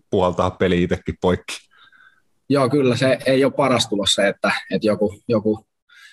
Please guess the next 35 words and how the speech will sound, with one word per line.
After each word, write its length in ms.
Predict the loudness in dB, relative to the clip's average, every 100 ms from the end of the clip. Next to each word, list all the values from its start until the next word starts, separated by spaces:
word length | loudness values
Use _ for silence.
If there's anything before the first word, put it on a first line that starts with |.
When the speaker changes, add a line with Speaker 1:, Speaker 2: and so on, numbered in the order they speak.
| _
Speaker 2:
joku 280 | 0 2 2
tai 160 | 2 2
sit 160 | 2
itse 300 | 0 0 0
väsyy 380 | 2 2 2 0
siinä, 240 | 0 0 0
niin 140 | 0
se 160 | -2 -2 0
niinku 220 | 0 0 -4
silleen 360 | -4 0 2 2
niinku 300 | 0 -2 0
liian 360 | 0 2 0 -2
pahasti, 440 | -2 -2 -4 -4
niin 100 | -2
se 120 | 0
ei 160 | 0 0
ole, 100 | -4 -6 -4
se 140 | 0
ei 100 | 0
ole 80 | 0
paras 340 | 0 0 0 0
lopputulos. 680 | -2 -4 -6 -4 -4 -4 _ -12 -12 _ -20 -20 -20 -20 -2
Speaker 1:
Joo, 420 | 2 2 2 -2 -4
sulla 240 | -2 0 2
on 80 | 2
tällä 180 | 2
hetkellä 360 | 0 0 0 0 -2 -2
pitkä 300 | -2 -2 -2
titteli, 500 | -2 -4 -2 -2 -2 _ -2
että 220 | -2 0
sä 100 | -2
oot 100 | -2 0
Palloliiton 640 | 0 2 2 0 0 0 -2 -2
urheilutoiminnan 960 | 0 0 0 0 0 2 2 2 2
nuoruusvaiheen 880 | 2 2 0 -2 -2 -2 0 0